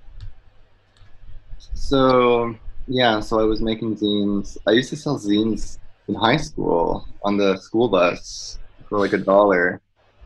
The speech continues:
But a-, again, like, that was a way to sort of have something to do. I didn't really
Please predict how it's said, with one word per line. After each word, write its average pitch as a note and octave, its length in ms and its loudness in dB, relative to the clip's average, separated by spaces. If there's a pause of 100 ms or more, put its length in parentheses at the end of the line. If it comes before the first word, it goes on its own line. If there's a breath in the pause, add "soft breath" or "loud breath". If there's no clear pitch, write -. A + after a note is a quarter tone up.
(480)
But C#3+ 140 4
a-, D3 260 4
again, D#3 440 6
like, B2+ 140 4
that D#3 140 8
was F3 160 6
a F3+ 60 10
way C3 320 8
to A#2+ 240 2
sort A#2+ 240 4
of A2 160 6
have A#2 160 4
something A2+ 320 0
to G#2 100 6
do. A#2+ 180 6
I A2 140 8
didn't B2+ 200 4
really B2 260 4